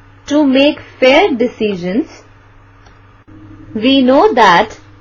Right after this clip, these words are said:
probability is the measure of how likely it is for an event to occur.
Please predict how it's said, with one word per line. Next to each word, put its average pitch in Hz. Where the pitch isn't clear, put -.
probability 220
is 254
the 320
measure 277
of 359
how 294
likely 208
it 226
is 330
for 294
an 277
event 226
to 269
occur. 190